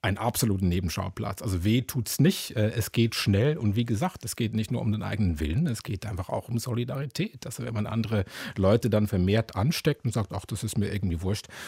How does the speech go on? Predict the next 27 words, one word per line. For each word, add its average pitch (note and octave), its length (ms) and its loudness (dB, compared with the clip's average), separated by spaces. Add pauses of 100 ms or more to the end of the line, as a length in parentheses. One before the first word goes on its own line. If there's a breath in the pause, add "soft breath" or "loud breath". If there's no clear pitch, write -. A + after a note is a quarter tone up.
(100)
das G2 160 -2
sehe G2+ 100 0
ich F2 80 -4
nicht F2 160 -4
mehr G2 80 -2
so F#2 80 0
richtig - 400 -6
ein. F2 140 -2
Also F#2 140 -2
da G#2 100 4
gibt's - 180 0
immer B2 220 4
zwei B2+ 280 4
verschiedene G#2+ 440 2
Freiheiten, G2 580 -4
ne? D3 80 2
Es F3+ 100 -2
gibt - 160 -4
die A#2 100 2
eigene A#2+ 260 0
Freiheit A2 480 -2
und G2+ 80 -2
die G#2 80 -2
Freiheit G2+ 360 -6
zu C#3+ 120 -2
dem G#2+ 160 0
anderen. A2+ 340 0